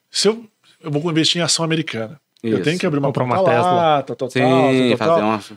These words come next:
Speaker 1: A declaração acho que é toda diferente. Tal, tal.
Speaker 2: Sim, sim.
Speaker 1: Quando eu invisto numa corretora americana, vamos supor, de criptomoedas,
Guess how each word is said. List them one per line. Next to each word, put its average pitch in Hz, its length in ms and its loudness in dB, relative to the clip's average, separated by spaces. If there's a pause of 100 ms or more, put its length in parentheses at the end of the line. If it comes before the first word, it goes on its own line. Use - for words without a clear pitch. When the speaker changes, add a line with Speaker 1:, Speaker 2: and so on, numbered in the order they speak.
(160)
Speaker 1:
A 156 80 2
declaração 170 540 2
acho 165 140 0
que - 60 -4
é 147 40 -10
toda 190 300 -2
diferente. 147 760 0 (140)
Tal, 135 140 -2
tal. 110 140 0
Speaker 2:
Sim, 113 300 -2
sim. 87 360 -8 (140)
Speaker 1:
Quando 269 180 2
eu 285 60 2
invisto 151 340 0
numa 135 140 -2
corretora 127 460 0
americana, 120 760 -4 (180)
vamos 113 160 -10
supor, 113 160 -8
de 104 120 -10
criptomoedas, 120 800 -6